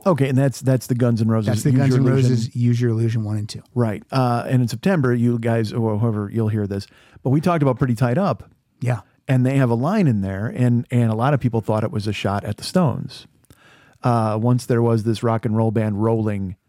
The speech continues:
Speaker 1: down the street,
Speaker 2: Mm-hmm.
Speaker 1: time went by and it became a joke.
Speaker 2: Hmm.
Speaker 1: And everybody thought it was, uh, 'cause they also had, they had problems with the Stones at the Coliseum. So everybody thought it was just Axl taking a swipe at them and the way they were treated on that, on that thing.
Speaker 2: And, and is that what he was doing?
Speaker 1: I don't know. I mean, I,
Speaker 2: It's
Speaker 1: I've
Speaker 2: a good
Speaker 1: never heard it
Speaker 2: line, though.
Speaker 1: proved.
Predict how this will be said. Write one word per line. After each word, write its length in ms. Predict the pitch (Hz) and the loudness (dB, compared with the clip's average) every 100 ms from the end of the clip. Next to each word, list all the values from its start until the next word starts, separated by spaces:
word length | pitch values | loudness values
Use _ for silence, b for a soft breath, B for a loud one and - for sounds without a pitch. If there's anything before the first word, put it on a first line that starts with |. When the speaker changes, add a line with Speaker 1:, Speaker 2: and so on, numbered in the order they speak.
| _ | _
Speaker 1:
down 160 | 123 110 | -2 -2
the 80 | 101 | -2
street, 340 | - 117 110 | -4 -2 0
Speaker 2:
Mm-hmm. 160 | 120 127 | 2 2
Speaker 1:
time 240 | 127 117 | 2 2
went 180 | 117 104 | 2 0
by 200 | 110 107 | -2 -2
and 160 | 107 104 | -4 -4
it 100 | - | -6
became 300 | 101 107 98 | -6 -4 -6
a 40 | |
joke. 460 | 92 101 - - - _ _ b b b b - | -6 -8 -8 -16 -20 _ _ b b b b -2
Speaker 2:
Hmm. 180 | 277 320 | 2 6
Speaker 1:
And 120 | 123 | 6
everybody 300 | 117 113 117 | 6 4 2
thought 220 | 104 113 | 2 2
it 80 | 113 | 0
was, 200 | 117 104 | -4 -6
uh, 180 | 113 127 123 - - | -8 -10 -10 -12 -4
'cause 140 | 135 | -2
they 140 | 123 143 | 0 0
also 240 | 139 135 | 0 0
had, 160 | 123 117 | 0 0
they 80 | 131 | -2
had 160 | 123 | 0
problems 280 | 139 120 110 | 0 0 -2
with 120 | 110 | -4
the 100 | - | -4
Stones 320 | 101 120 107 | -4 0 0
at 80 | 104 | -2
the 60 | - | -4
Coliseum. 640 | 98 87 - 127 98 123 - B B B B | -4 -4 -6 -6 -6 -12 -16 B B B B
So 160 | - 123 | 4 6
everybody 240 | 123 117 | 6 6
thought 180 | 113 110 | 6 4
it 60 | |
was 120 | 101 101 | 2 0
just 200 | 98 - 127 - _ _ | -2 -4 -10 -10 _ _
Axl 340 | 117 110 107 101 | 0 0 0 0
taking 240 | 110 92 | 0 0
a 20 | |
swipe 320 | 98 - 101 | -4 -2 -2
at 80 | - | 0
them 160 | 117 110 | 2 4
and 80 | 101 | 2
the 40 | |
way 100 | 98 | 0
they 80 | 95 | 0
were 120 | 92 | -2
treated 340 | 90 107 98 92 | 0 0 0 -2
on 100 | 92 | -4
that, 200 | 90 - | -6 -6
on 160 | 104 95 | -6 -4
that 180 | 92 - | -6 -4
thing. 280 | 135 120 113 | 0 0 0
Speaker 2:
And, 20 | |
and 180 | 131 120 | -2 0
is 200 | 120 117 | 0 0
that 220 | 123 123 | -2 -2
what 140 | 135 | 0
he 80 | 127 | 0
was 120 | 131 | 0
doing? 300 | 131 147 226 - _ | 0 0 -2 -6 _
Speaker 1:
I 180 | - 110 | -4 0
don't 240 | 107 104 101 | 0 0 -2
know. 300 | 95 135 139 | -4 -4 -2
I 40 | |
mean, 100 | 107 | -2
I, 80 | 101 | -2
Speaker 2:
It's 120 | 101 104 | -2 -2
Speaker 1:
I've 40 | |
Speaker 2:
a 20 | 104 | 0
good 120 | 165 | 0
Speaker 1:
never 60 | 139 | 0
heard 20 | |
it 40 | |
Speaker 2:
line, 180 | 151 180 | 0 0
though. 60 | |
Speaker 1:
proved. 80 | 135 | 0